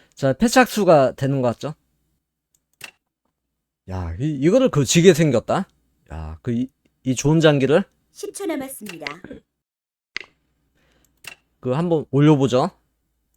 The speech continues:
Speaker 1: 어, 그 지겠는데요? 아, 너무 이-, 방심했네. 야, 기세가, 그 이분 봐, 그 기세가, 기세가 하늘을 그 찌르고 있잖아. 아,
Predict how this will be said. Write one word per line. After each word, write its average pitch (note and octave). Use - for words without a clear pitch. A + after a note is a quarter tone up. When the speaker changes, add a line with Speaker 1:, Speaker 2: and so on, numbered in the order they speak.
Speaker 1:
어, A#2+
그 C#3
지겠는데요? E3
아, D#3+
너무 D#3+
이-, D3
방심했네. D#3+
야, C3
기세가, C#3
그 D3+
이분 D3+
봐, C3
그 C3+
기세가, D#3+
기세가 D3+
하늘을 G3
그 -
찌르고 G#3
있잖아. G#2+
아, C#3+